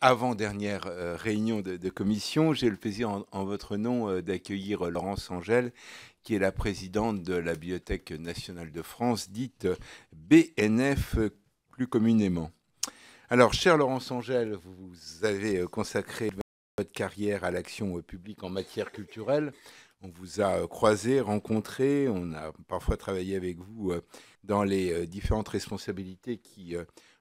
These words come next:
ont été, euh, les vôtres. Et vous êtes, euh, maintenant la présidente du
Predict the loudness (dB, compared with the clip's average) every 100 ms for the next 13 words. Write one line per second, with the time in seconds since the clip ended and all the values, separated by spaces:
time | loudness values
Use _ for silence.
0 | 2 4 2 4 6 6 6 4 2 2
1 | 4 6 6 6 -10 -20 _ 2 6 6
2 | 4 -2 2 4 2 2 2 2 -4 -16
3 | -20 _ _ -2 0 -2 -6 -6 -6 -6
4 | -6 -6 -10 -8 -4 -4 -6 -12